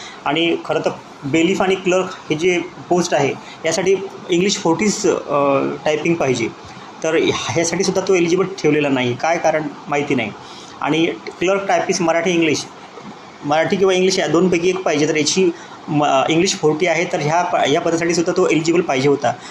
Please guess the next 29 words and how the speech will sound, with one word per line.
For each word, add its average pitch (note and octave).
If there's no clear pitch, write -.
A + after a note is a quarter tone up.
पण D#3+
तो F3
इथे F3
not E3
eligible E3
दाखवते. C3
तर F3
अशा -
प्रॉब्लेम्स F#3
क्रिएट B2
होत D#3+
आहेत E3
विद्यार्थ्यांना D#3+
फॉर्म D3+
भरण्याच्या C#3
वेळेस, C#3+
म्हणजे D3+
सु-, -
फॉर्म E3+
भरण्यापासून E3+
विद्यार्थ्यांना, E3+
अ, C#3
प्रॉब्लेम D#3+
फेस E3+
करावे D#3+
लागतात. D#3
तर F3+
शेवटी D3+
सिलेक्शनपर्यंत D#3+